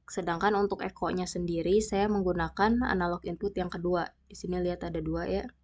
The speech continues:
yang warna biru kabelnya. Kemudian di sini saya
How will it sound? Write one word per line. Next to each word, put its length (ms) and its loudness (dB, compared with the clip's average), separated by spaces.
yang 240 -4
warna 320 -2
biru 400 0
kabelnya. 640 -2
Kemudian 560 2
di 80 4
sini 400 2
saya 320 2